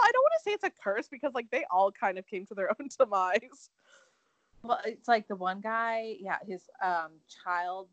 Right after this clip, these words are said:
Speaker 2: pornography charges, and then he killed himself. And then, why am I blanking on, oh,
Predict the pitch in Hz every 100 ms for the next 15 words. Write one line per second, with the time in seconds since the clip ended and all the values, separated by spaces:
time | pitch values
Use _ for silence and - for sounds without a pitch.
0 | _ - 151 151 196 214 226 _ 247 233
1 | 233 226 220 - _ - 240 233 226 233
2 | 240 - 175 170 _ 160 170 202 208 214
3 | 220 220 226 - - 196 185 185 180 175
4 | - _ _ _ _ _ 180 190 254 285
5 | 220 214 214 214 202 - 208 180